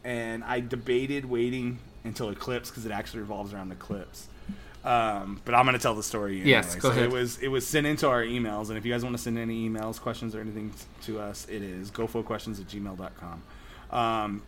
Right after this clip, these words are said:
Speaker 1: God, we had a guest, and I completely botched the, uh, the
Speaker 2: We didn't
Speaker 1: intro.
Speaker 2: even,
Speaker 1: We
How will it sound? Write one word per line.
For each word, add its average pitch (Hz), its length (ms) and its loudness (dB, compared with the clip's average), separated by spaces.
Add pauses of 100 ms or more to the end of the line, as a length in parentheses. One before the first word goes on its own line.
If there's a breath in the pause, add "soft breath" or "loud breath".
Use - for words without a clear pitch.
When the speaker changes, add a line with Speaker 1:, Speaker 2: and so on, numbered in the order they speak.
Speaker 1:
God, 131 320 8
we 131 80 2
had 151 120 4
a 139 40 -2
guest, 127 400 2
and 123 60 0
I - 20 0
completely 120 420 -2
botched 113 540 -2
the, 110 220 -2
uh, 104 220 -2
the 92 80 0
Speaker 2:
We 214 180 10
didn't 294 140 10
Speaker 1:
intro. 185 40 12
Speaker 2:
even, 147 80 12
Speaker 1:
We - 0 -